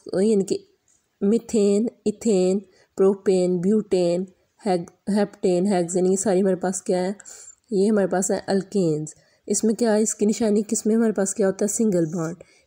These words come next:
ये हमारे पास क्या है, सिंगल बॉन्ड। तो ये हमारे पास आ गया है अनसैचुरेटेड हाइड्रोकार्बन्स। अनसैचुरेटेड हाइड्रोकार्बन्स कितने तरह के हैं, दो तरह के हैं, अल्कीन्स और अल्काइन्स। तो हमारे पास अल्कीन्स क्या है,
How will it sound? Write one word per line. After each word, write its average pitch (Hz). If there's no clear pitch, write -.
ये 226
हमारे 208
पास 202
क्या 202
है, 220
सिंगल 185
बॉन्ड। 160
तो 175
ये 190
हमारे 220
पास 196
आ 190
गया 185
है 226
अनसैचुरेटेड 202
हाइड्रोकार्बन्स। 165
अनसैचुरेटेड 208
हाइड्रोकार्बन्स 185
कितने 190
तरह 190
के 185
हैं, 226
दो 196
तरह 165
के 160
हैं, 170
अल्कीन्स 196
और 190
अल्काइन्स। 180
तो 196
हमारे 220
पास 202
अल्कीन्स 214
क्या 214
है, 208